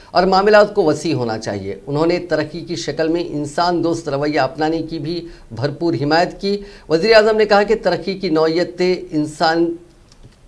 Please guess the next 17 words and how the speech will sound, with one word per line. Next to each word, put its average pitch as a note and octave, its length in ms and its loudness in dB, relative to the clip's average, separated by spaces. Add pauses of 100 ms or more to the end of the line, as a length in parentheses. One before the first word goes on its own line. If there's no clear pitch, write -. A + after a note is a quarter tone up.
(160)
तरक्की E3 260 0
की F#3 160 -2
नौयत F3+ 400 2
इंसानियत F#3 720 0
पसंद D#3 280 -2
होना C#3 220 -2
चाहिए G2+ 380 -8 (340)
और D#3 120 2
आसपास F#3 640 0
के F#3 80 -2
ममालिक D3+ 460 0
के D#3+ 100 -2
साथ D#3 300 0 (380)
हम F#3 280 0
आहंग D3 320 -2
होना A#2 260 -4
चाहिए। F2+ 420 -12